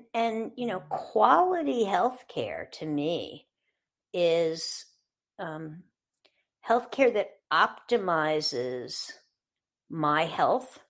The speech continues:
helps me to maintain my health, helps me to get back to good health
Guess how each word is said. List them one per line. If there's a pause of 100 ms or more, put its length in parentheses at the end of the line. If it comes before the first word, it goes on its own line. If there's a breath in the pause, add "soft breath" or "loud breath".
(720)
helps
me (220)
to
maintain (880)
my
health, (720)
helps
me
to
get
back (720)
to
good
health